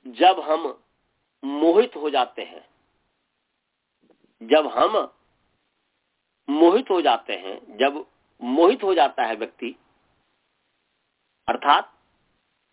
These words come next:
अविद्या से ग्रसित हो जाता है। मोहित हो जाता मतलब हुआ कि अविद्या से ग्रसित हो जाता है, मोह वैचित्य, जब चित्त उसका विचित्त हो जाता है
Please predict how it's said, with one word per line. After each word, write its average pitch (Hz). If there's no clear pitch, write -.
अविद्या 330
से 254
ग्रसित 202
हो 151
जाता 120
है। 87
मोहित 117
हो 160
जाता 165
मतलब 165
हुआ 185
कि 202
अविद्या 170
से 254
ग्रसित 160
हो 143
जाता 127
है, 101
मोह 151
वैचित्य, 160
जब 135
चित्त 233
उसका -
विचित्त 185
हो 151
जाता 123
है -